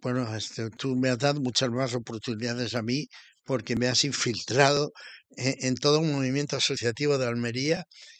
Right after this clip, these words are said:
y he conseguido, pues, con, hablar con concejalas, con alcaldes y la verdad que ha sido, ha sido muy bonito, eh, esas vivencias, ¿no? Pero, mm, al lado de Cristina, en la época, en la etapa en que ella fue presidenta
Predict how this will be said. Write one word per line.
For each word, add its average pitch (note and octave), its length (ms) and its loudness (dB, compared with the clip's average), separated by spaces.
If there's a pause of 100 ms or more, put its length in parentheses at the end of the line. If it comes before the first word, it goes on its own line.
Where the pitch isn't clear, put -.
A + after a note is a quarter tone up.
y C3+ 140 -2
he B2 60 2
conseguido, C3+ 840 2
pues, A#2 320 -4
con, G#2 380 -10
hablar G#2+ 240 -6
con G#2+ 160 -14
concejalas, A2 640 -6
con G#2 220 -10
alcaldes A2+ 720 -4 (340)
y B2 140 -8
la A#2 100 0
verdad A#2 200 -2
que A#2+ 60 -4
ha A2+ 40 0
sido, A#2+ 500 0 (440)
ha A#2+ 100 -4
sido C3+ 200 2
muy C3+ 140 0
bonito, B2+ 480 -4 (540)
eh, C3+ 220 -2
esas C#3 300 2
vivencias, A#2 520 -2
¿no? B2 160 -6 (640)
Pero, B2+ 640 4
mm, B2 640 -8 (320)
al C#3 60 0
lado F#3+ 240 4
de F#3 100 0
Cristina, E3 560 -2 (360)
en C3+ 140 -6
la B2+ 220 4
época, C#3+ 580 -2
en C3 100 -2
la B2+ 100 -2
etapa C3+ 360 -2
en B2 80 -4
que C3 120 -6
ella C3 160 -2
fue C3+ 160 -4
presidenta B2+ 720 -2